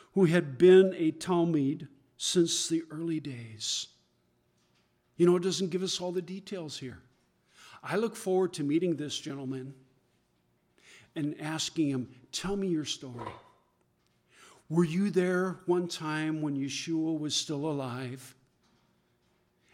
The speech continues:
and you came to the feasts of Adonai and you heard him teach and preach on Torah and how he expanded to you? Your heart just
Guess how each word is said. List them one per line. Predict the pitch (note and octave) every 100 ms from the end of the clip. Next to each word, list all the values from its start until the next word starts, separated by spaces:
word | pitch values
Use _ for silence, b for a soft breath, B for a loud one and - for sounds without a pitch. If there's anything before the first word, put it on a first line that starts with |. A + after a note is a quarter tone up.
| -
and | D#3
you | D#3
came | C#3+ E3+ D#3+ D#3+
to | E3
the | D3
feasts | - D3 D#3 - -
of | - D3
Adonai | C#3+ D3 C#3 C3+ B2+ C3 B2 _ _ _ _ _ _ _ _ _ b b -
and | D#3
you | F3 C#3+
heard | D#3+ F3 F3+
him | F3+ D3+ B B B B B -
teach | A3 G3+ F#3 -
and | F3 D#3
preach | - E3+ D#3+ E3+ - - D3
on | E3
Torah | E3 C3+ C#3 C3 A#2+ A#2+ - _ _ b b b b b b
and | E3 D#3
how | D#3+ F3 E3 B B
he | F#3+
expanded | F3 - - F3 F3+ F#3 F3 C3 - - -
to | - F#3 F3+ D#3 A#2+ -
you? | C#3+ C#3+ C3 A#2+ B2 - _ _ _ _ _ _ _ _ _ _ b b -
Your | F3 D3+
heart | - - F3 D3+ - - _ _ _ _ _ D3
just | C3 D#3 C3 -